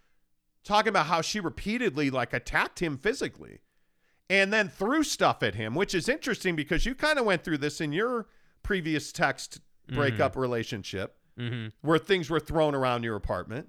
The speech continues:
Speaker 2: Yeah, I mean, I, I think, yeah, so it's never a good feeling, you know, and, and I think whether they're being thrown on the floor or thrown at you, I think it's a,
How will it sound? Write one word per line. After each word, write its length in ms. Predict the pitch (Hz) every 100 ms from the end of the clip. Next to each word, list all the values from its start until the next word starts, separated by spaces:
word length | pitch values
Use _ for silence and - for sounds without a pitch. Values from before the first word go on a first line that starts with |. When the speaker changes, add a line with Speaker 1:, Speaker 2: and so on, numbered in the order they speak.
| -
Speaker 2:
Yeah, 280 | 277 190 135
I 60 |
mean, 180 | 156 165
I, 280 | 160 147 147
I 40 |
think, 280 | 143 185 160 _ -
yeah, 360 | 175 147 107 104
so 600 | - 160 147 135 131 69 - _ _
it's 200 | 156 151
never 300 | 190 190 180
a 60 | 156
good 140 | 127 110
feeling, 480 | 117 123 98 95 110 -
you 200 | 113 107
know, 280 | 104 113
and, 120 | 113 110
and 200 | 117 117
I 60 |
think 220 | 117 127
whether 220 | 123 120 120
they're 100 | 117
being 220 | 120 110
thrown 280 | - 123 117
on 80 | 113
the 80 |
floor 280 | - 120 117
or 40 | 107
thrown 300 | 117 113 104
at 320 | 107 123 -
you, 220 | 107 104
I 80 | 104
think 220 | 101 117
it's 160 | 107 -
a, 220 | 113 107